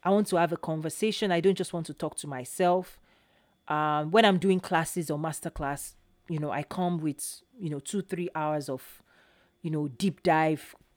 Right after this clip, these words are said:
information. But when I come to Clubhouse, I really just want to have a conversation. So you're welcome to join the stage to ask me any questions you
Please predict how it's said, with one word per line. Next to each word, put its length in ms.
information. 760
But 380
when 160
I 100
come 220
to 120
Clubhouse, 680
I 40
really 280
just 300
want 140
to 120
have 160
a 60
conversation. 720
So 460
you're 140
welcome 300
to 100
join 300
the 100
stage 720
to 260
ask 260
me 240
any 200
questions 500
you 80